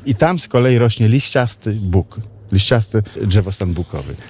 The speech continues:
Także warunki klimatyczne, glebowe, geologiczne nawet,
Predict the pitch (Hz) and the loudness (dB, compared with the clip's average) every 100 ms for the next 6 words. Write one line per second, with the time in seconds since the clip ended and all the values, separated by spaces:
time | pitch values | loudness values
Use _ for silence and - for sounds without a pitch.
0 | - - 117 143 123 127 180 196 156 139 | -10 0 2 2 2 2 2 0 0 2
1 | 165 147 113 92 - 98 104 127 147 123 | 2 2 0 -2 0 2 4 2 2 0
2 | 107 85 82 101 117 _ - _ _ - | 0 -2 -4 -4 -6 _ -20 _ _ -12
3 | 95 95 160 196 127 110 95 101 85 73 | -8 -2 0 2 2 0 -2 0 -2 -4
4 | 85 107 | -6 -8